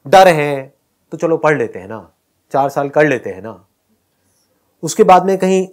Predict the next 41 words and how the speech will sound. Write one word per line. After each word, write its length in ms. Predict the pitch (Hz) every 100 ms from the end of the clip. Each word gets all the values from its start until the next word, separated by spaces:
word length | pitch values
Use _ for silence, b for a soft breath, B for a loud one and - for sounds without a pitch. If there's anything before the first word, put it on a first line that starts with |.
| -
जॉब 240 | 139 175 -
करने 240 | 170 180
के 60 | 175
लिए 120 | 175
आप 80 | 170
गए, 320 | 170 170 175 _ _
उसके 180 | 175 -
लिए 100 | 196
आपको 160 | 180 190
एक 80 | 180
मशीन 300 | 165 214 208
चलानी 280 | 190 175
सीखनी 280 | 175 180 185
पड़ेगी। 380 | 175 107 92 95 _ _ 208 196 190 - _ _ _ _ _ _ 139
वो 60 |
मशीन 240 | 143 180 160
कंप्यूटर 360 | 151 170 170
भी 60 | 180
हो 80 | 165
सकती 220 | 165 202
है, 60 |
कुछ 180 | 226 240
भी 60 | 269
हो 100 | 165
सकती 280 | 127 - 98
है, 120 | _ -
depending 300 | 147 165 165 156
upon 120 | 151
the 140 | 165
nature 180 | 131 127
of 120 | 120
your 120 | 156
job। 180 | 220 156 - _ _ _ _ _ _ _ _ _
तो 60 | 190
वो 120 | 220
भी 100 | 247
आपको 240 | 254 262 269
सीखना 280 | 240 247
पसंद 280 | 254 247 262
नहीं 160 | 262 180
है, 180 | -